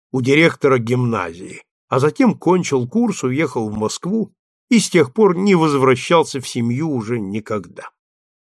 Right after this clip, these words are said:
Уехал с ним и брат Николай,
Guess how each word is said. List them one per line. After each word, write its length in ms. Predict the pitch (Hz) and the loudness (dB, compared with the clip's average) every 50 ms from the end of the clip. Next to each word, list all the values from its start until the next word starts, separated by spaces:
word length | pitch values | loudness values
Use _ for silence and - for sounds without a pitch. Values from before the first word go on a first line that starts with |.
| _ _ _ _ _ _ _ _ - | _ _ _ _ _ _ _ _ -2
Уехал 440 | 131 143 165 226 233 - 233 240 | 0 2 4 4 6 6 4 2
с 100 | - - | 2 2
ним 220 | 185 196 208 214 214 | 4 4 6 6 4
и 40 | 185 | 4
брат 320 | 139 160 190 214 208 - | 4 4 2 2 2 2
Николай, 760 | 208 220 - - - 165 143 110 98 95 90 87 85 - | 0 0 0 0 0 0 0 2 0 -2 -2 -4 -8 -14